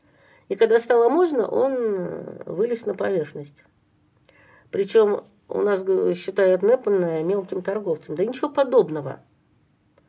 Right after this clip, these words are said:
Частная торговля была такой силой, что она всерьёз бодалась с государством, и государство это побеждало. И с началом нэпа у нас начались так называемые хлебные войны.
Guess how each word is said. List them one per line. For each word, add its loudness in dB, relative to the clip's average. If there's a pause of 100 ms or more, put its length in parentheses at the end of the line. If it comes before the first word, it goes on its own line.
(720)
Частная 4
торговля 2
была 4
такой 2
силой, 0
что -4
она 4
всерьёз 2
бодалась 2
с -6
государством, -2 (180)
и -8
государство -4
это -4
побеждало. -8 (1080)
И -6
с -6
началом 4
нэпа 0
у 4
нас 2
начались -2
так -4
называемые 0
хлебные -2
войны. -10